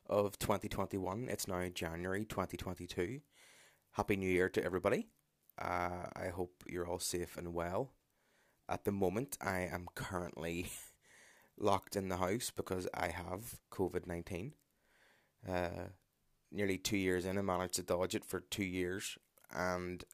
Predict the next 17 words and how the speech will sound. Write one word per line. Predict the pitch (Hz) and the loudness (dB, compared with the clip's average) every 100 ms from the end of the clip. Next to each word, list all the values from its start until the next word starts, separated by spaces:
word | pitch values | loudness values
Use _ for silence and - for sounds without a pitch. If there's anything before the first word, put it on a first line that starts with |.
| - | -16
it | - - | -12 -6
finally | - 95 90 | -2 0 0
got | 90 87 - | 2 2 2
me. | 110 131 - _ _ - | 0 -2 -8 _ _ 6
But | 98 - | 6 6
I'm | 120 | 6
okay. | 139 127 101 104 | 6 8 6 6
I'm, | 101 92 - - - - - | 4 0 -8 -20 -20 -20 -18
I've | - - | 2 6
got | 107 | 10
all | 104 113 | 10 10
my | 120 | 8
vaccines. | 101 - - 98 98 | 6 4 2 2 2
I'm | 95 90 | 0 2
triple | 101 113 113 | 2 4 6
jabbed. | 101 90 90 87 - - _ _ _ _ - - | 8 8 6 2 -4 -12 _ _ _ _ -20 -4
I | - 87 87 90 90 | 2 4 6 4 4